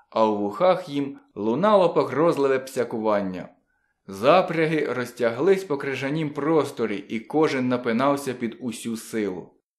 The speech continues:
Та мало хто на півночі вмів так поганяти собак, як Джек Гаррінгтон. Він одразу ж почав видобуватися вперед, а Луї Савой, прийнявши виклик, отчайдушно силкувався не відстати,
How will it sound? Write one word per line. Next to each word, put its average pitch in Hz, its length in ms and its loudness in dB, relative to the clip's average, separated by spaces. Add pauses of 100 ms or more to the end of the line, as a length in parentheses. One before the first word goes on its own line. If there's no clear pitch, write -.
(140)
Та 113 140 -2
мало 196 360 4
хто - 220 -2
на 147 120 0
півночі 156 640 -2
вмів 127 400 -2
так 143 320 -2
поганяти 120 540 -2
собак, 117 640 -2 (200)
як 107 240 -4
Джек 110 300 0
Гаррінгтон. 98 680 -2 (480)
Він 139 340 0
одразу 139 640 2
ж 127 80 -8
почав 139 460 4
видобуватися 127 760 0
вперед, 131 600 0 (460)
а 110 140 2
Луї 120 420 0
Савой, 131 600 4 (220)
прийнявши 127 720 0
виклик, 170 720 0
отчайдушно 151 920 0
силкувався 139 680 2
не 131 140 -2
відстати, 127 680 0